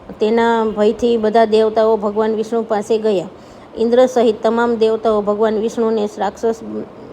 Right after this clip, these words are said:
રાજા બલિના ભયમાંથી મુક્તિ માટે પ્રાર્થના કરી હતી. ભ-, પછી ભગવાને વિષ્ણુએ તેમને વામન અવતાર લીધો હતો.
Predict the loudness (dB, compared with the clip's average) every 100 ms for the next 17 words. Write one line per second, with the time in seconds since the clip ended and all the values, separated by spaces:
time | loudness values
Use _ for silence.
0 | -14 -2 0 4 4 4 4 4 4 2
1 | 0 2 0 0 -2 -4 -2 0 2 0
2 | -2 -2 -2 -2 -2 0 0 2 0 -2
3 | -6 -4 -4 -4 -6 -4 -6 0 0 0
4 | -2 -8 -20 -20 -20 -6 -4 0 2 4
5 | 4 2 2 4 4 2 2 0 0 2
6 | 2 2 2 2 2 2 -4